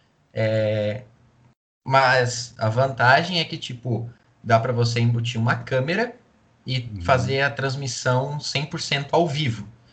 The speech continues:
Speaker 1: Então você consegue corrigir rota, por exemplo, ah, você consegue ter uma noção mais exata do que que tá acontecendo naquele exato momento.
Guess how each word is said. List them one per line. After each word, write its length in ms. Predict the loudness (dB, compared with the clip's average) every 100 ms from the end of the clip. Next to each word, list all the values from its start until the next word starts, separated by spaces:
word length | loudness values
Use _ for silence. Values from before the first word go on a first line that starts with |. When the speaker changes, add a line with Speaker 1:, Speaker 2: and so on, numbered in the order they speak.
| _ _ _
Speaker 1:
Então 300 | -4 2 4
você 260 | 4 2 0
consegue 520 | 0 0 2 2 2
corrigir 440 | 0 2 4 2
rota, 500 | 4 4 4 0 -2 -2
por 120 | -4
exemplo, 600 | -2 0 2 2 2 0 -2 -16 -20 _ _ -2
ah, 440 | 6 8 8 4 0
você 300 | -2 0 2
consegue 1200 | 4 4 4 4 4 2 2 2 2 0 -4 -8 -18 -10
ter 140 | 2 4
uma 140 | 4
noção 460 | 0 0 2 2 2
mais 580 | 4 6 6 4 0 2
exata 480 | 4 6 4 4
do 160 | -2 -4
que 180 | -4 -4
que 120 | 0
tá 140 | 0
acontecendo 680 | 0 -2 -6 -6 -2 -2 -2
naquele 320 | -2 -2 0
exato 420 | 0 4 4 4 -2
momento. 460 | 0 2 2 0